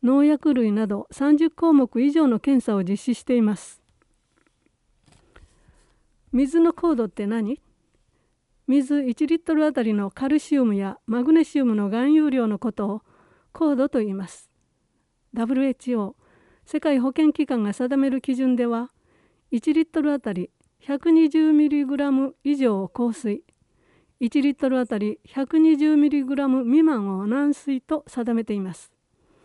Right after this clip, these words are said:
私たちが普段飲んでいる水道水や国産のミネラルウォーターのほとんどは軟水に分類されます。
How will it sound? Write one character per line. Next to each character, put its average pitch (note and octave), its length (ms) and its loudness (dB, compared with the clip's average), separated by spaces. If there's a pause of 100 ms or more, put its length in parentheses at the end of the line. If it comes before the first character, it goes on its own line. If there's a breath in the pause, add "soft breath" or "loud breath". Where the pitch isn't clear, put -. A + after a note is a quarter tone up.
(480)
私 C4 300 -2
た B3+ 100 -4
ち A3 140 -4
が A3 120 -4
普 C#4+ 120 -4
段 C4+ 160 0
飲 G#3+ 160 0
ん B3 80 2
で A#3+ 160 0
い - 20 0
る A3+ 140 -4
水 C4 280 -2
道 B3 160 0
水 G3 240 -6
や G3 220 -8 (480)
国 C#4+ 240 -6
産 D4+ 240 2
の D4 180 0
ミ B3+ 140 0
ネ D4+ 140 2
ラ D4+ 100 0
ル C#4+ 120 0
ウ C#4 180 0
ォ - 20 -4
ー - 20 -6
タ G#3 220 -6
ー - 20 -6
の G3+ 220 -6
ほ A3+ 140 -10
と D#4 160 2
ん C4+ 80 2
ど G3+ 120 -2
は F#3+ 140 -6
軟 C4+ 240 0
水 D4 240 -2
に D4 160 2
分 A3+ 240 -2
類 A3 160 -4
さ G#3+ 140 -6
れ G3 80 -6
ま G3 160 -8
す。 - 180 -20